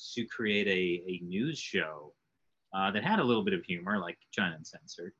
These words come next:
but that, you know, just kinda tried to rationally look at all sides of the argument and,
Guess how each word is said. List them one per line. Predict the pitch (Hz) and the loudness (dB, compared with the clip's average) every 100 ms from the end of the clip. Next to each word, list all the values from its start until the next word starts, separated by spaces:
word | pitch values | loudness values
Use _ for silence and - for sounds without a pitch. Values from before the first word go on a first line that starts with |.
| _ _ _ _ _ | _ _ _ _ _
but | 113 113 - | 0 2 2
that, | 110 107 | 2 2
you | - | 4
know, | 117 | 4
just | 104 104 - | 4 0 0
kinda | 120 | 2
tried | 107 117 | 4 0
to | - | 0
rationally | 107 95 101 104 120 113 | 2 4 4 0 -2 0
look | 107 101 - | 2 0 2
at | 98 92 98 - 90 | 2 0 -2 -8 -8
all | 90 104 | -4 -2
sides | - 98 95 | 0 0 0
of | 95 92 | -4 -2
the | 98 | -2
argument | 87 87 92 95 92 98 - | 0 -4 -2 0 0 -4 -8
and, | 90 87 87 87 85 | -6 -4 -4 -6 -8